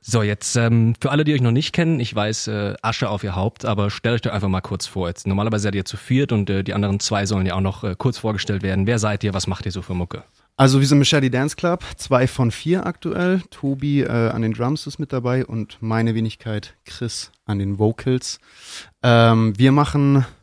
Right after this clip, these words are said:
Speaker 2: Crossover zwei Punkt null, tatsächlich nennen wir das.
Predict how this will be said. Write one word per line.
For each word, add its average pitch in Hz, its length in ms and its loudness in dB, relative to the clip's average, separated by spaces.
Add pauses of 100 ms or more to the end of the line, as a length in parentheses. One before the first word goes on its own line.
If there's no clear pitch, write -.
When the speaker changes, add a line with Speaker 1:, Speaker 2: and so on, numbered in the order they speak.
(360)
Speaker 2:
Crossover 170 500 4
zwei 156 200 2
Punkt 139 260 0
null, 156 160 4
tatsächlich 113 480 -2
nennen 110 160 0
wir 107 80 0
das. 123 240 -6